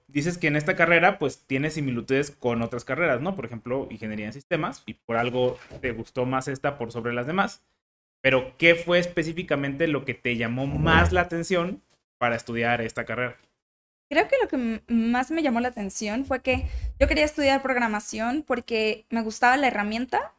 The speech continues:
Speaker 2: pero yo no sabía qué quería construir y yo no me veía construyéndola. Eh, en ese tiempo creía que solamente podías, yo qué sé, ser como esa persona de soporte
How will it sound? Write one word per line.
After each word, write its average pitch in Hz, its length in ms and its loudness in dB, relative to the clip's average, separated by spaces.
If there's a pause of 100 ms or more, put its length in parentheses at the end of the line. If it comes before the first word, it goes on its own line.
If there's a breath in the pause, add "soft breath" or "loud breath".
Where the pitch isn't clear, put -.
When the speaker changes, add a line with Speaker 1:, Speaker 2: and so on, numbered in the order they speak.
Speaker 2:
pero 233 200 4
yo 233 120 0
no 247 100 -2
sabía 233 200 -2
qué 240 100 -4
quería 220 260 -2
construir 226 720 -4
y 226 120 -4
yo 233 120 0
no 254 100 0
me 254 140 0
veía 220 480 0 (400 loud breath)
construyéndola. 254 920 0 (520)
Eh, 208 520 2 (180)
en 233 140 4
ese 226 200 0
tiempo 311 320 2
creía 214 320 0
que 226 80 -6
solamente 226 420 -4
podías, 196 540 -4
yo 208 180 -8
qué 190 80 -6
sé, - 200 -6
ser 202 260 -2
como 214 180 -4
esa 208 140 -2
persona 208 340 -2
de 208 60 -2
soporte 262 760 0